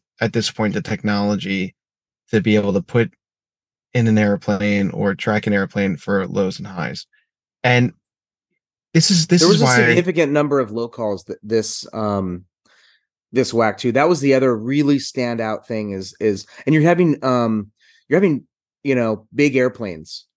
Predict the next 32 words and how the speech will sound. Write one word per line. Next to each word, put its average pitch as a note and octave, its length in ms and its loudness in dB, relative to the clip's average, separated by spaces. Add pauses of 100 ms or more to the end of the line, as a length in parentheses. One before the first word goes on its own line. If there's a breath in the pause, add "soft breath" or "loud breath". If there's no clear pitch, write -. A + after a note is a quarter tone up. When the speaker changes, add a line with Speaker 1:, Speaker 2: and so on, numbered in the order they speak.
(200)
Speaker 2:
being A2 200 0
called G#2+ 220 -2
low. F#2 340 -2 (360)
The D3+ 80 2
biggest, C3+ 280 2
Speaker 1:
Yeah. G2+ 60 -2
Speaker 2:
like, A2+ 160 -2
you're, A#2 120 -6
you C3+ 140 0
know, B2 180 2
the A#2+ 160 -6
three F3 180 0
thirty F3 280 2
S D#3 120 0
Cs E3+ 260 -4
were, B2+ 280 -4
were B2 160 -8
getting A#2 400 -4 (220)
the A#2 80 -6
brunt C3 320 0
of, G#2 340 -4 (600)
um, G#2+ 300 -6
low A2+ 120 0
Speaker 1:
But F3+ 60 6
here's G#3 160 2
the - 80 2
Speaker 2:
calls, C3 40 0
it - 20 4
Speaker 1:
thing, A2+ 100 2
Speaker 2:
seemed G#2+ 100 2
Speaker 1:
like, G2+ 100 0
Speaker 2:
like. F2 260 -10